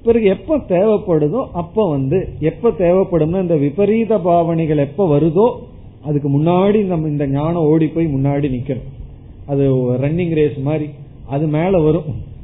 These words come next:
எது சம்சார புத்தி மேல வரும், அதற்கு முன்னாடி ஓடி போய் அதை அடக்கிட்டு இது மேல நிக்கணும்.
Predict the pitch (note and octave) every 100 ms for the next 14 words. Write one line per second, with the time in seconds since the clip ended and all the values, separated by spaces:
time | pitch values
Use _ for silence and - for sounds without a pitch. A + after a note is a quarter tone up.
0 | - D#3 D#3 E3+ D3 D3 E3 F3+ F3+ D3
1 | C#3+ F3 C#3+ D3 D#3 C3 C3 A3 - -
2 | - D3 D3+ D3+ C#3 D3 E3 F3 F#3+ A3+
3 | F#3+ D3+ F#3 F3 C#3 F3 A3 - C3+ C#3
4 | C#3+ A#2+ - B2+ C#3 D3 D#3+ D3+ G#3+ G#3
5 | C#3+ C3 B2+ B2+ C3+ F3 B2 - B2 -